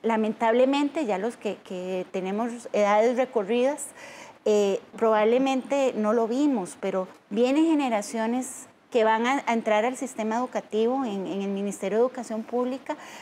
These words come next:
que van a entrar a los procesos de formación en las universidades. Y bueno, creo que hay necesidad de hacer cambios, y estos cambios tienen que ver tanto desde el punto de vista de la reflexión, sí, pero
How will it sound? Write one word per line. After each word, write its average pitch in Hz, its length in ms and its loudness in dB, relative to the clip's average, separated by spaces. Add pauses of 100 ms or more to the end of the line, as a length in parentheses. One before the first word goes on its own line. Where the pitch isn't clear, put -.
(140)
que 233 140 4
van 226 180 4
a 262 40 2
entrar 254 380 2
a 285 80 2
los 247 160 -2
procesos 196 460 -8
de 269 80 0
formación 208 500 -6
en 233 80 -4
las 262 180 -4
universidades. 202 680 -2 (380)
Y 220 100 2
bueno, 262 400 4
creo 233 440 4
que 262 320 0
hay 220 500 0 (180)
necesidad 214 840 0
de 247 140 -2
hacer 226 280 -2
cambios, 262 640 0 (500)
y 254 120 4
estos 254 280 0
cambios 285 440 0
tienen 254 340 -2
que 254 160 -4
ver 214 140 0
tanto 220 500 -4 (160)
desde 208 340 0
el 202 80 0
punto 247 300 -4
de 330 140 2
vista 311 180 -4
de 339 60 0
la 302 160 0
reflexión, 214 560 -4
sí, 214 300 -2 (500)
pero 220 340 4